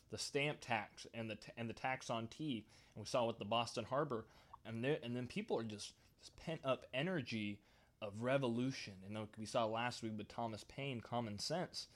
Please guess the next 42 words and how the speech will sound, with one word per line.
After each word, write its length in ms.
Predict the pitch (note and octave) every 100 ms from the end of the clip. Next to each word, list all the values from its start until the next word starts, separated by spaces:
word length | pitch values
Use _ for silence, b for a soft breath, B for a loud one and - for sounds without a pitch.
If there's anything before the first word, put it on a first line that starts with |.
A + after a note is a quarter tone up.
| b b b -
great 300 | A#2 B2+ A#2+
read. 280 | A#2 A#2 A#2
Please 320 | - C3 A#2+
go 120 | B2
read 260 | A2+ A#2 A#2
it 80 | A2
if 140 | G2+
you 80 | G#2+
get 100 | A2
a 60 | G2+
chance 460 | - A2 A2 -
to. 260 | - A2+ G#2+
There's 160 | G#2+
so 180 | - B2+
much 220 | B2 -
great 260 | - A2+ G#2
stuff 300 | - G#2+ - -
in, 260 | A2+ A2+ G#2+ b b
in 100 | A#2 A#2+
that 120 | A#2+
little 180 | A#2+ A2
pamphlet 480 | - B2+ - A#2
that 140 | G#2+ G2+
was 180 | A2 G2+
released. 520 | G#2+ A2+ B2+ - - b b b b -
And 400 | B2 B2 A#2 A2+ A#2+
it's 220 | A#2 A2+ - A#2+ -
seventeen 320 | F3 G3+ B3+
seventy-six, 500 | G3+ F3+ - G3+ -
a 40 |
big 220 | G#2+ A#2 G#2+
year. 200 | E3+ G2+
It's 140 | - A2
like, 200 | - G#2+
wow, 260 | B2 A2+ G2+
like, 180 | G#2 - b b -
we 120 | C3+
were 60 | E3+
already 240 | F3+ F3
in 80 | D3+
conflict 560 | - D3 D#3+ D#3+ A2 -
with, 240 | A2 G#2+